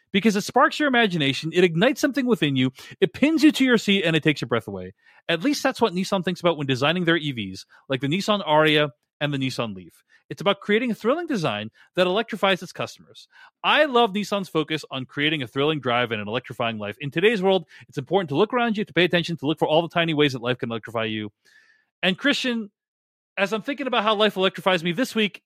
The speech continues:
it's gotta be doing the podcast with you, you know? It's gotta be,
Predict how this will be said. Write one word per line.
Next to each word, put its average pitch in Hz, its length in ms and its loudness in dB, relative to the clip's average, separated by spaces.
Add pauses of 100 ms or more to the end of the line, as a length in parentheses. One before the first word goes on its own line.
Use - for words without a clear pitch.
it's 220 160 -6
gotta 277 240 4
be 180 160 0
doing 170 200 4
the 147 60 -2
podcast 143 600 0
with 143 120 -14
you, 156 120 -4
you 160 160 -6
know? 196 180 -4 (720)
It's - 160 -6
gotta 233 260 4
be, 170 600 -2